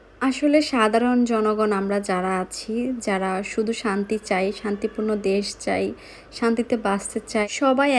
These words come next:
একজোট হলে অসম্ভব কিছুই নেই, সব কিছু সম্ভব। মানুষ পারে না এমন কিছুই নেই, সেটা বারবার প্রমাণ করে দেয় মানুষ। তো এই যে দেখেন, রাস্তার মধ্যে অনেক জ্যাম লেগে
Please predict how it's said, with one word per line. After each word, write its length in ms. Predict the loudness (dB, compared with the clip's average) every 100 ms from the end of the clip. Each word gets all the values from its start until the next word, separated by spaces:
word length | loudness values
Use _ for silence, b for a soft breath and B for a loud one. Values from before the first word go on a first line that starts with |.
| 2
একজোট 400 | 0 -2 -2 -2 -2
হলে 240 | 0 2 0 0
অসম্ভব 480 | -4 -4 -2 -4 -6 -6
কিছুই 400 | -6 -2 -2 0 0
নেই, 140 | 0 -2 -4
সব 140 | -6 -6 -8
কিছু 200 | -6 -8 -6
সম্ভব। 360 | -4 -4 -4 -6 -10 B B B B -2
মানুষ 280 | 0 2 0 -4 -2
পারে 240 | 0 0 0
না 60 | 0 0
এমন 160 | -2 -4 -4
কিছুই 380 | -6 -2 0 2 0
নেই, 140 | 0 -2 -4
সেটা 220 | -6 -6 -4 -2
বারবার 460 | -2 -2 -2 -2 -4 -4
প্রমাণ 280 | -2 0 -2 -2
করে 160 | -2 -2
দেয় 140 | 0 -2
মানুষ। 240 | -2 -2 -4 -8 B B B B -4
তো 60 | 0 2 4
এই 100 | 2 0
যে 80 | -2 -2
দেখেন, 340 | -2 -4 -4 -4 -2
রাস্তার 340 | -4 -4 -4 -2 -2
মধ্যে 240 | -2 -2 -2 -2
অনেক 160 | -2 -4
জ্যাম 180 | -4 -2 -2
লেগে 180 | -4